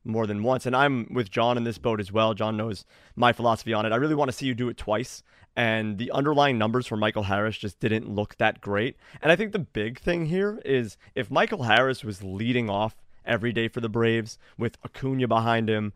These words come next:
then Matt Olson, then Austin Riley, then it's a different story. But the fact that he's batting seventh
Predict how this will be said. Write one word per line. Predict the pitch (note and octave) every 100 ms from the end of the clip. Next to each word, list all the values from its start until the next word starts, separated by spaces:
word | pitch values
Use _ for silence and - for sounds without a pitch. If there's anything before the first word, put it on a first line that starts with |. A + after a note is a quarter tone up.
| _
then | - G2+
Matt | G#2 A#2
Olson, | A#2 A2 - A#2 G#2+ G2+ G2 - - _ _
then | B2+ A#2 G#2
Austin | B2 B2 B2 G#2+
Riley, | G#2 G#2 G#2 G#2
then | G#2 D3+
it's | D#3+ D#3+
a |
different | C#3+ C3+
story. | - B2 B2 G#2+ G#2+
But | A#2+ A2 -
the | -
fact | C3 F3
that | G#3
he's | E3
batting | C#3 C3 G2
seventh | - - G2 G#2 D#3+